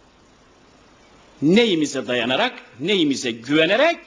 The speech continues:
"Hayır, hayır, hayır, siz bizden hesap soramazsınız."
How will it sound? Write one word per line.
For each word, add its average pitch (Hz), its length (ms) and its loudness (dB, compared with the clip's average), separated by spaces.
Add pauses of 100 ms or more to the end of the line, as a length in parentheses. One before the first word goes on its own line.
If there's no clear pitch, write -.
(240)
"Hayır, 339 1000 -2
hayır, 320 340 -2
hayır, 294 460 -2 (720)
siz 151 400 -18
bizden 143 340 -10
hesap 120 340 -16
soramazsınız." - 920 -18